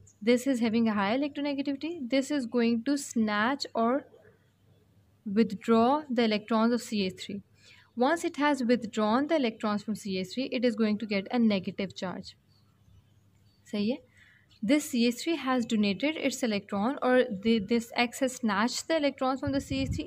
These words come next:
it is getting a partial positive charge. सही है? Since it is having a direct effect, so this partial positive charge is very high.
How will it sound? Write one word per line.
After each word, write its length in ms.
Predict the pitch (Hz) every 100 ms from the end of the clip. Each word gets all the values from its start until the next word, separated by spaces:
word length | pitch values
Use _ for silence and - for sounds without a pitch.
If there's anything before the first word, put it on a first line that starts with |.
| 240
it 60 | 262
is 100 | 233
getting 260 | 214 226 240 220 214
a 20 | 277 - -
partial 320 | 202 190 262 -
positive 400 | 214 - 196 - -
charge. 280 | - - - _ _ _ _ _ _ _ _ _ _ -
सही 180 | 254 262
है? 340 | 320 330 - 220
Since 260 | 320 339 311
it 80 | 277 269
is 100 | 277
having 240 | 269 294
a 20 | 277 202
direct 340 | 214 196 277 311
effect, 400 | 285 302 302 -
so 100 | 269 277
this 100 | 269 233
partial 240 | 220 262 247
positive 340 | 233 233 262 -
charge 240 | 226 247 254 226
is 100 | 202 175 208
very 240 | 202 226 220
high. 160 | 185